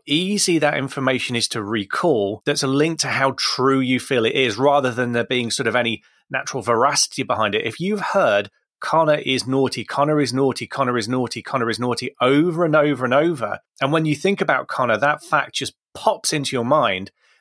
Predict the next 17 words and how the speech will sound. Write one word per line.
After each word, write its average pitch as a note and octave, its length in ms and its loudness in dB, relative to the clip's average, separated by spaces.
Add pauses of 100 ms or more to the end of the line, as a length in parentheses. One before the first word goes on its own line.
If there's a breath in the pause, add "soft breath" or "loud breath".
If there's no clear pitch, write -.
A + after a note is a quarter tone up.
(100)
then D3 160 0
you D#3+ 160 -2
will E3 180 4
feel G3+ 420 0
it's - 200 -2
true B2 580 2 (400)
even G3 280 2
if F#3 140 0
the F3+ 120 4
evidence D#3 420 0
is F3+ 80 -8
to - 100 -8
the B2+ 80 -2
contrary. C#3+ 480 -2
So C#3 160 0
that C#3+ 160 2
repetition C3+ 920 0